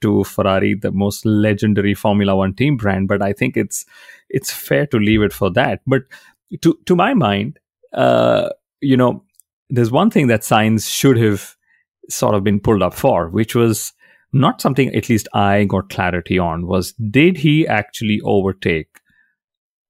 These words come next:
under yellow flags or not? And did he give the position back? Because I'm pretty sure I missed the visual of this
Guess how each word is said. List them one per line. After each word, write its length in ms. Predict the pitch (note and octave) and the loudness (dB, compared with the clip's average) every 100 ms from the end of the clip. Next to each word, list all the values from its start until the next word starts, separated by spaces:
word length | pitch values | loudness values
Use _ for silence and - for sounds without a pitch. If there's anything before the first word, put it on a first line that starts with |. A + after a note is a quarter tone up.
| _ | _
under 280 | G2+ F#2+ F#2+ | -2 0 0
yellow 320 | F2+ F2+ E2+ | 0 0 -2
flags 640 | F2 - E2 D2 - - - | -2 -2 -2 -2 -8 -14 -6
or 160 | G#2 F#2 | -2 0
not? 280 | F2+ D#2+ F2+ | -2 -2 -4
And 160 | G#2 | -2
did 140 | A#2 C#3 | 0 0
he 60 | |
give 240 | A#2 B2 A2+ | 0 -2 -2
the 80 | |
position 500 | - G#2 A2 - G2 | -4 -2 -2 0 -2
back? 300 | F2+ G2 D#2 _ | 0 -2 -2 _
Because 260 | A2 - G#2+ | -4 -2 0
I'm 220 | A2 A#2 - _ | 0 0 -4 _
pretty 180 | D3+ C#3 | 2 2
sure 220 | B2+ G#2 | 2 2
I 80 | F#2+ | 2
missed 340 | G2 G2 - | 2 0 -4
the 100 | F#2+ | -2
visual 440 | F#2+ F#2+ G2 F2 | 0 0 0 0
of 160 | E2 - | -2 -6
this 300 | E2+ - - | -10 -10 -12